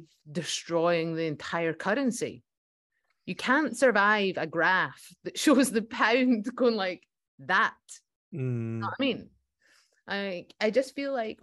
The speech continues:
Speaker 1: what <sighs> they've, they've actually, they've given up power just to get rid of Johnson. And I think that, like, you will see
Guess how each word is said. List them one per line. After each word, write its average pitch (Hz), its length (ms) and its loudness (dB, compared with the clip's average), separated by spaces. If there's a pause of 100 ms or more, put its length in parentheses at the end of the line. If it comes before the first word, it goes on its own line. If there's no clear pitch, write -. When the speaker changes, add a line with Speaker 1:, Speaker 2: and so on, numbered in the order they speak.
Speaker 1:
what 170 320 0 (100)
<sighs> - 560 -18
they've, 202 180 -4 (160)
they've 208 180 0 (100)
actually, 208 440 -4
they've 175 180 -8
given 202 280 0
up 156 140 -4
power 190 300 2
just 170 320 -6
to 220 60 -8
get 156 180 -2
rid 165 160 -2
of 147 100 -10
Johnson. 151 540 -6 (360)
And 165 80 -2
I 190 80 0
think 208 300 -4
that, 160 120 -2
like, 151 240 -8
you 165 100 -6
will 170 200 -2
see 170 500 -14